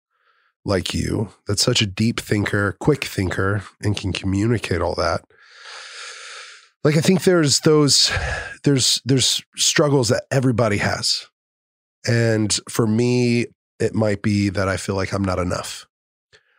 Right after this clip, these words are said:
or that, um,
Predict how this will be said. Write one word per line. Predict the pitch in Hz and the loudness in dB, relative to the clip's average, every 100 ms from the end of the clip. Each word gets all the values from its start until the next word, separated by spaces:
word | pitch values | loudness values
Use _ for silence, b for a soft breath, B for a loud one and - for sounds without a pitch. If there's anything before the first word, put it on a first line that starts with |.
| b _ | b _
or | 117 110 107 107 101 101 101 - _ - | -2 2 2 4 4 4 2 0 _ -8
that, | 101 104 104 101 101 - - - | 0 0 2 0 -2 -4 -4 -2
um, | 104 101 98 95 95 92 | 0 0 0 -2 -2 -4